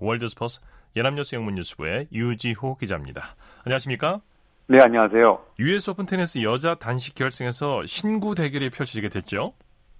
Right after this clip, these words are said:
Speaker 2: 네, 서른일곱 살의 세리나 윌리엄스와 열아홉 살의 비앙카 안드레스쿠가 유에스 오픈 패권을 놓고 우리 시간 내일 새벽 맞붙게 됐습니다.
Speaker 1: 네.
Speaker 2: 어, 윌리엄스는 삼십칠 세 십일 개월로 역대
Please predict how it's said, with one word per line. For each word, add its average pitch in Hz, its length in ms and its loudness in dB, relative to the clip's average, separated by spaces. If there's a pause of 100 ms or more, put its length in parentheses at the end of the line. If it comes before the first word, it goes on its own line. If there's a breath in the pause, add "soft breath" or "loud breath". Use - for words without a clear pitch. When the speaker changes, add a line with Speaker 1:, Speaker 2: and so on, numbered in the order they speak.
(140)
Speaker 2:
네, 104 280 6
서른일곱 185 460 6
살의 156 280 8
세리나 180 320 6
윌리엄스와 123 880 6
열아홉 117 400 8
살의 110 220 2
비앙카 123 360 4
안드레스쿠가 107 800 2
유에스 107 300 -4
오픈 101 220 -4
패권을 127 380 -2
놓고 113 440 2
우리 104 160 0
시간 98 320 0
내일 92 220 2
새벽 117 200 0
맞붙게 90 360 0
됐습니다. 87 600 2
Speaker 1:
네. 78 460 -8
Speaker 2:
어, 120 80 6
윌리엄스는 165 560 4
삼십칠 190 440 -2
세 190 140 0
십일 226 240 4
개월로 143 480 6 (280)
역대 120 260 4